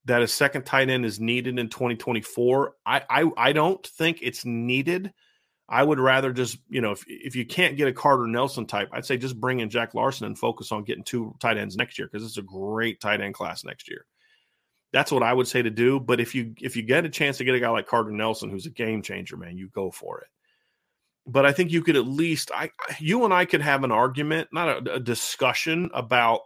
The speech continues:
maybe there's a need when you talk about some of the injury history of the players currently on the roster and, you know, different aspects like that. When you look at twenty twenty-five, or, yeah, so be, these kids come in twenty-four,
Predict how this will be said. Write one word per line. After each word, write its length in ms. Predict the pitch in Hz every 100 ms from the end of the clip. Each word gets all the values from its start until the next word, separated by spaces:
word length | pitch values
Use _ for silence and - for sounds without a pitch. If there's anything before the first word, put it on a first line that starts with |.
| 127
maybe 500 | 127 127 131 135 135
there's 280 | 120 110
a 40 | 113
need 320 | 110 117 117
when 160 | 190 117
you 80 |
talk 300 | 107 120 110
about 160 | 107 101
some 120 | 127
of 40 | 113
the 100 | 104
injury 420 | 139 135 127 127
history 400 | 123 123 - 123
of 100 | 120
the 80 | 117
players 460 | - 120 120 113 -
currently 320 | - 123 117
on 100 | 110
the 80 | 110
roster 720 | 110 110 110 - 117 110 107
and, 180 | 90 - _ _ _ _ _ _ _
you 100 | 120
know, 20 |
different 320 | 117 131 127
aspects 400 | 117 117 - 104
like 160 | 110 101
that. 240 | 110 104 -
When 180 | 120 117
you 80 |
look 160 | 123 120
at 60 | 123
twenty 240 | 127 113
twenty-five, 1040 | - 110 101 - 135 135 127 123 120 113 -
or, 200 | 117 110 - - _ 92
yeah, 140 | - 98
so 160 | -
be, 200 | 107 107 - -
these 200 | 117 -
kids 220 | 127 113
come 180 | 120 113
in 100 | 107
twenty-four, 680 | 120 113 - 120 120 113